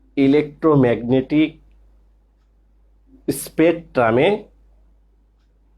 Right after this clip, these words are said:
অবস্থানটা কোথায়? তাহলে এর অবস্থান ইলেকট্রোম্যাগনেটিক স্পেকট্রামে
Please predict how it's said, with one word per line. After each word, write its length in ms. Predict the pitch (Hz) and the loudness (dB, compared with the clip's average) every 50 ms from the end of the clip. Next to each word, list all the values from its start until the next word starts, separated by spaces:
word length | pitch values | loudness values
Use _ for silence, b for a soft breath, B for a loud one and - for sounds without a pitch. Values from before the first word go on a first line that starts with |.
| _ _ _ _ _ _ _ _ _ - | _ _ _ _ _ _ _ _ _ -4
অবস্থানটা 440 | 117 117 135 135 - 160 151 147 151 139 | -2 -2 -2 0 0 0 2 2 2 2
কোথায়? 180 | 139 156 147 135 | 2 0 0 0
তাহলে 220 | 156 151 160 165 180 170 147 | 0 2 2 2 4 4 4
এর 60 | 143 | 4
অবস্থান 380 | 139 135 139 139 139 175 170 175 | 4 2 2 0 0 -2 0 0
ইলেকট্রোম্যাগনেটিক 680 | 147 135 131 127 - - 139 127 120 117 110 - 135 - 143 139 123 98 - - - | 0 0 0 -2 -2 -2 0 0 0 0 -2 -4 -6 -4 -2 -2 -2 -2 -4 -8 -14
স্পেকট্রামে 560 | - - - 127 123 - - 143 139 151 170 | -6 -2 -2 -2 -2 -2 -2 -2 0 0 0